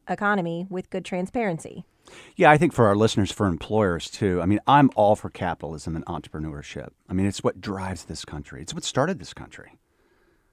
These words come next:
Speaker 2: I mean, we all have to make a profit. It's important. McGowan Brabender makes a profit.
Speaker 1: Right.
Speaker 2: We
Speaker 1: Even
Speaker 2: hope our clients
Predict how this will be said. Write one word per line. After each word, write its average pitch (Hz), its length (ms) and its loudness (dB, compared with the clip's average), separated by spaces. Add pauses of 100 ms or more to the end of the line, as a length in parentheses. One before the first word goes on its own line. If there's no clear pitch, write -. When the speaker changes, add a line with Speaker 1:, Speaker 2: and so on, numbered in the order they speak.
(120)
Speaker 2:
I - 40 -6
mean, 92 160 2
we 117 140 6
all 123 220 8
have 117 220 4
to - 80 -6
make 85 180 -2
a 82 40 -12
profit. 71 520 -10 (220)
It's - 140 -12
important. 95 480 -4
McGowan 135 360 4
Brabender 123 380 0
makes 82 220 -8
a - 60 -10
profit. - 520 -12
Speaker 1:
Right. 190 340 -6
Speaker 2:
We 117 100 2
Speaker 1:
Even 123 100 8
Speaker 2:
hope 127 140 6
our 95 160 2
clients 143 880 -4